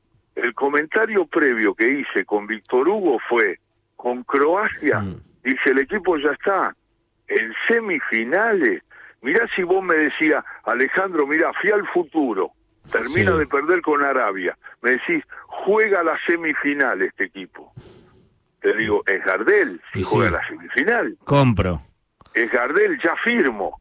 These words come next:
Speaker 2: Y sí, y hasta
Speaker 1: Y
Speaker 2: ahí, hasta ahí estás conforme, ya lo dijiste.
Speaker 1: Pará, pará, ahí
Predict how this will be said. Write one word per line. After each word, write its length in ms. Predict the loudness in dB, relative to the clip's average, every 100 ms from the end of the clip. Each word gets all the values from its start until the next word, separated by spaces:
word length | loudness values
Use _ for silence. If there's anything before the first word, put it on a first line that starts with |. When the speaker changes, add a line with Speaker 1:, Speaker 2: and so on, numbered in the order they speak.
| -12
Speaker 2:
Y 100 | -8
sí, 320 | -4 -2 -2 -4 -6
y 120 | 0
hasta 220 | 2 4 6
Speaker 1:
Y 40 |
Speaker 2:
ahí, 200 | 6 6
hasta 200 | 4 6
ahí 60 | 6
estás 160 | 4
conforme, 500 | 2 2 2 2 2
ya 160 | 2 2
lo 60 |
dijiste. 280 | 2 2 0
Speaker 1:
Pará, 300 | 2 0 0 -4 -2
pará, 260 | 0 0
ahí 260 | 0 0